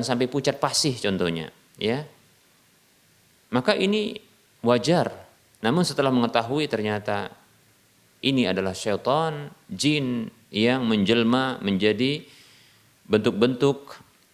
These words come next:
yang menyeramkan dan menakutkan, maka tidak boleh kita takut berikutnya. Mengapa?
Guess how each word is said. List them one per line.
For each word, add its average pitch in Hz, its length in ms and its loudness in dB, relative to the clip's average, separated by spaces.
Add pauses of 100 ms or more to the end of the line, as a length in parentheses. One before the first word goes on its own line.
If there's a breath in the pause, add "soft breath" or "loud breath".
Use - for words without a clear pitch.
(140)
yang 104 160 2
menyeramkan 117 560 2
dan 101 80 2
menakutkan, 131 880 -2 (160)
maka 135 480 -2 (400)
tidak 110 240 2
boleh 123 160 2
kita 95 240 -6
takut 98 320 -6
berikutnya. 87 640 -10
Mengapa? 156 400 0